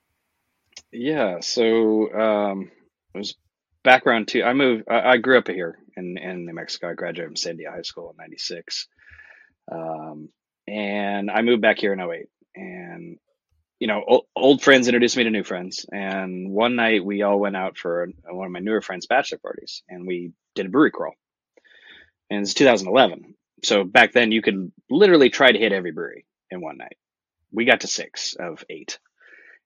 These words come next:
And, um, how quaint, eight breweries. God, that was easy.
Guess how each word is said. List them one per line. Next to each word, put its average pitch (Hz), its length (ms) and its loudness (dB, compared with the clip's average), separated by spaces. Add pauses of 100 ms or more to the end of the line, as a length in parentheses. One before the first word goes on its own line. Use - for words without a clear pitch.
(120)
And, 98 580 -2
um, 82 720 -6 (760)
how - 160 -8
quaint, - 440 -10
eight 95 180 -10
breweries. 71 640 -8
God, 82 240 -6
that 85 100 -8
was 87 160 -10
easy. 80 380 -14